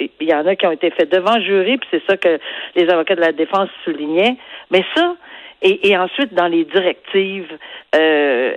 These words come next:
est-ce que la juge a commis des erreurs ? Ben, si elle a commis des erreurs, la réponse qu'elle a donnée à peine une heure après cette demande de récusation, parce qu'il voulait que la, le procès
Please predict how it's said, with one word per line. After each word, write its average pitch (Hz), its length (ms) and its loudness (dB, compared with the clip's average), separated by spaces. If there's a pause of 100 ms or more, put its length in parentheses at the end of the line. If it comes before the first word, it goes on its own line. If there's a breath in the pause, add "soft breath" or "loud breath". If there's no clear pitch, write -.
(100)
est-ce - 240 -6
que 185 80 4
la 160 180 2
juge 180 320 -2 (120)
a 135 80 -4
commis 156 320 0
des 147 140 2
erreurs ? 139 360 -2 (100)
Ben, 262 200 2 (340)
si 415 180 0
elle 165 120 0
a 170 80 2
commis 151 340 -4
des 131 260 -4
erreurs, 131 340 -4 (380 loud breath)
la 185 120 2
réponse 277 680 0
qu'elle 151 220 2
a 165 80 4
donnée 165 480 0
à 147 80 0
peine 170 280 0
une 214 260 2
heure 214 260 2
après 170 340 -2
cette 131 180 -4
demande 165 300 0
de 160 80 2
récusation, 147 720 -2 (280 loud breath)
parce 170 140 -2
qu'il 196 200 0
voulait 285 260 2
que 220 80 2
la, 170 360 2
le 180 180 2
procès - 380 -4